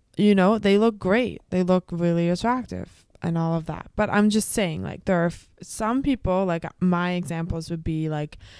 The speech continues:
Benedict Cumberbatch and Matt Smith, um, Stanley Tucci. They're all very, um,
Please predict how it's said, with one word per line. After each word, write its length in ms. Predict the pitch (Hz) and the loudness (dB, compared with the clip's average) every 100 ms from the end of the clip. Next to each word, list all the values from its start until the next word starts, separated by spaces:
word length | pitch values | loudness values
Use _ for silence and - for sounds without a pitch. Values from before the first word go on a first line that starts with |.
| - - | -14 -6
Benedict 400 | 170 165 - - | -2 -2 -6 -4
Cumberbatch 920 | 262 262 226 208 196 196 196 - - - | -2 0 2 0 0 -2 -4 -8 -10 -8
and 340 | 160 156 156 | -6 -4 -4
Matt 260 | 165 165 - | -4 -6 -10
Smith, 720 | - 247 254 240 - - - - _ - _ _ - | -6 0 2 2 -2 -10 -20 -20 _ -20 _ _ -4
um, 800 | 165 160 165 160 160 160 160 - _ _ - - - | -2 0 0 0 -2 -4 -8 -12 _ _ -14 -12 -8
Stanley 420 | - 190 175 170 | -2 0 2 2
Tucci. 800 | - 233 220 - 226 208 202 202 - _ _ _ _ _ | 0 0 0 0 0 2 0 -2 -8 _ _ _ _ _
They're 200 | 254 269 | 12 12
all 320 | - 247 302 | 12 10 8
very, 800 | 262 196 196 196 202 196 190 190 - - _ _ - | 6 4 6 6 4 2 2 2 0 -6 _ _ -6
um, 800 | 170 160 160 160 160 160 156 | -4 -2 0 0 0 0 -2